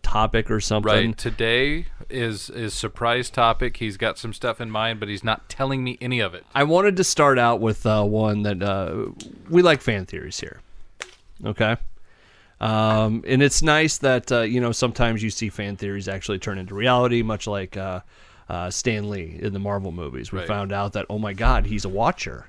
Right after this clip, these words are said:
Speaker 2: Yes.
Speaker 1: He, son of a bitch, he, that's why he's in every movie. It's the
Speaker 2: Right.
Speaker 1: same character.
Speaker 2: Do you think he's playing the same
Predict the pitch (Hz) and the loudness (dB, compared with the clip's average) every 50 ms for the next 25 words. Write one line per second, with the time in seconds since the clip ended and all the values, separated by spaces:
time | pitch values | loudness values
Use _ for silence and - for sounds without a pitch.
0 | - - - - 113 104 92 - - - - - - - _ _ _ _ _ - | -16 -10 -4 -4 -4 -4 -4 -6 -8 -10 -10 -12 -18 -20 _ _ _ _ _ -20
1 | _ - - 160 156 - - - 123 - - - - - - - - - - - | _ -4 -2 -2 -2 -2 -6 -8 -6 4 6 6 6 6 4 2 2 2 4 8
2 | - 185 208 226 190 139 107 - - 143 160 185 - - 202 175 120 127 127 139 | 10 10 10 10 8 6 6 8 8 8 8 6 6 4 2 2 6 6 6 6
3 | - - 143 143 147 139 147 147 151 151 156 156 160 180 220 233 208 135 107 101 | 6 6 6 6 8 6 6 6 6 6 6 6 8 8 8 8 6 4 4 2
4 | - 113 127 135 120 143 143 - - - 190 254 247 - - 95 73 - - - | 2 2 4 6 6 4 4 2 2 2 2 2 2 2 -2 -2 -4 -6 -12 -8
5 | - 120 120 113 - 151 156 147 - 165 160 - - 175 175 175 170 156 143 - | -6 -4 -4 -2 -2 -2 -2 -2 -4 -6 -4 -2 0 0 2 2 2 0 -2 -2
6 | - - 127 123 123 123 127 123 120 120 117 | -2 0 0 0 2 0 0 -2 -4 -6 -8